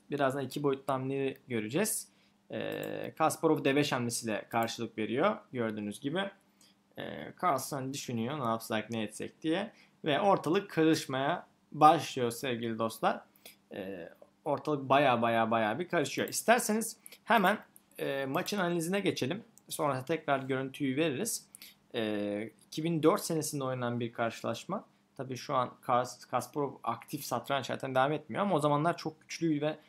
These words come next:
aktifti. Ki ratingini görüyoruz. İki bin sekiz yüz otuz bir. D dört, D beş, C altı oynanıyor. Slav savunması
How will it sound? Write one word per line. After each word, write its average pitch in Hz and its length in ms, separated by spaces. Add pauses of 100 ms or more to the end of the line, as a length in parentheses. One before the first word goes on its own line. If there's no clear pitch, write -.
(180)
aktifti. - 600 (240)
Ki 143 120
ratingini 147 420
görüyoruz. 139 300
İki 135 140
bin 135 60
sekiz 131 180
yüz 147 80
otuz 127 280
bir. - 160 (340)
D 165 120
dört, 233 220
D 208 140
beş, 202 220 (300)
C 180 160
altı 185 280
oynanıyor. 131 400 (220)
Slav 151 480 (100)
savunması 117 800